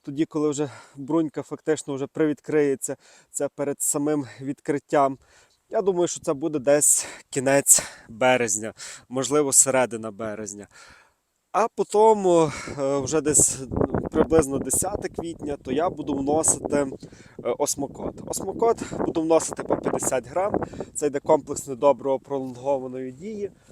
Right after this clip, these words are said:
Тобто у ньому вже є фосфор, азот, калій, мікроелементи. І воно діє на протязі двох-трьох або трьох-чотирьох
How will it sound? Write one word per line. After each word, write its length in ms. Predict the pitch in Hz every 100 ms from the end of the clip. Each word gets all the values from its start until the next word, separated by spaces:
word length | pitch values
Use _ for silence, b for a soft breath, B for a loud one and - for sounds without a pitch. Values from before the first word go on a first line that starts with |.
| b
Тобто 260 | 147 - 147
у 80 | 143
ньому 360 | 151 143 139
вже 200 | 139 143
є 180 | 131 139
фосфор, 440 | - 151 139 139 120
азот, 300 | 127 135 -
калій, 320 | - 135 127
мікроелементи. 880 | 127 131 143 170 220 233 240 208 196 B B B B
І 100 | -
воно 220 | 233 185
діє 400 | 156 156 196 175 135 151
на 100 | 143
протязі 540 | 165 160 151 139 151 B B B
двох-трьох 840 | 123 127 165 160 - 233 233 - _ b b
або 240 | - 151 202
трьох-чотирьох 800 | 165 180 - 156 139 143 143